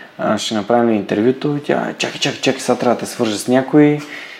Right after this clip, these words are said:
Свързваме се с Анди от Кариера за теб. След това ме поканиха в, а, екипа на Кариера за теб, за да видя как създават тяхното предаване в, в Дарик,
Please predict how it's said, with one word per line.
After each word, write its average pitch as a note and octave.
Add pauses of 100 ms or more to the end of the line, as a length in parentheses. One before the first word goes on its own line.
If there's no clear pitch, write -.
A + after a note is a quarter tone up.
Свързваме B2+
се -
с -
Анди C3
от A#2+
Кариера B2
за A#2+
теб. C3+
След A#2
това A#2+
ме A#2+
поканиха B2
в, A#2
а, G#2+ (120)
екипа -
на A2+
Кариера A2+
за F#2+
теб, A2
за G#2
да G#2+
видя G#2+
как A2
създават G#2+ (320)
тяхното A2
предаване A2
в, G2
в G2
Дарик, A2+